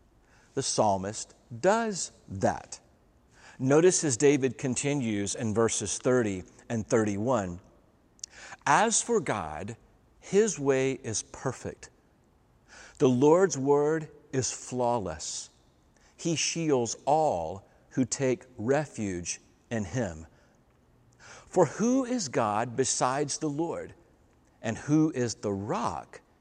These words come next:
except our God?" Now, this is the fourth major section in this psalm,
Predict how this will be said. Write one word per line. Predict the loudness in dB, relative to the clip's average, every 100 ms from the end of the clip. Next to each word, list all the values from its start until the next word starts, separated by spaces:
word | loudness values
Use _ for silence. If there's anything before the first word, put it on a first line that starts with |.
| _ _ -14
except | -10 -4 -2 -2 -4 -2
our | 0 0 0
God?" | -4 -8 -10 -14 -16 _ _ _ _ _ _ _ _ -20 -20 -10 0
Now, |
this | 2 4
is | 2
the | 2 0
fourth | 0 0 0 -2 -4
major | -2 0 0 -2 -2
section | 0 0 0 -4 -4 -2 -2 -2
in | 0 2
this | 0
psalm, | -2 -2 -2 -2 -6